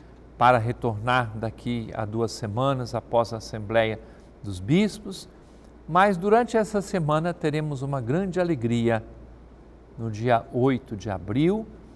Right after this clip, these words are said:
o Santo Padre vai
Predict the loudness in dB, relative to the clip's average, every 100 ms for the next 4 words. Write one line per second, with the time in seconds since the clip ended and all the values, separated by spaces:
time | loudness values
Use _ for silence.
0 | -20 -20 -20 -20 -20 -20 -18 -14 -2 0
1 | 0 -2 4 6 6 2 -2 -4 -8 -16
2 | -20 -20 -14 -4 0 4 4 2 0 -4
3 | -8